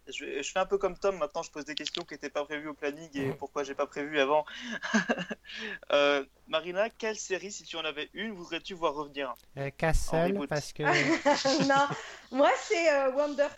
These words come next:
Speaker 3: Falls que, ou Pushing Daisies.
Speaker 2: Ah, mais tu veux une suite ou un reboot ?
Speaker 3: Euh, alors, euh, Wonder Falls, euh, Wonder Falls, ce serait une, euh, suite et Pushing Daisies, un reboot, écoute.
Speaker 2: Ah oui, d'accord,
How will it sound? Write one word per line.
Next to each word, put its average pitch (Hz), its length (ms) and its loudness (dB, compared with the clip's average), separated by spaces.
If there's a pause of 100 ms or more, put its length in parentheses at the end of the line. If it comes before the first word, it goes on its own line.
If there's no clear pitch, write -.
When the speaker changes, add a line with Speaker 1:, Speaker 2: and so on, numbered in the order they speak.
Speaker 3:
Falls 233 200 -2 (260)
que, 196 360 -4
ou 247 100 -8
Pushing 262 400 -4
Daisies. 170 420 -4 (880)
Speaker 2:
Ah, 117 80 -2
mais 101 200 -4 (220)
tu - 140 -6
veux 107 100 -2
une 110 120 -4
suite - 520 -4 (100)
ou 110 180 -6
un 107 180 -4
reboot ? 101 480 -10 (1040)
Speaker 3:
Euh, 269 1200 6
alors, 247 300 4
euh, 247 480 6
Wonder 294 420 4
Falls, 349 300 2 (160)
euh, 262 240 2
Wonder 262 160 0 (240)
Falls, 302 160 6
ce 269 140 -6
serait 262 260 -4
une, 240 240 -2
euh, 226 380 4
suite - 720 2
et 247 580 6
Pushing 247 360 -6
Daisies, 247 480 0
un 254 80 6
reboot, 165 480 0
écoute. 175 280 -12 (260)
Speaker 2:
Ah 160 140 -2
oui, 113 220 -6
d'accord, - 300 -16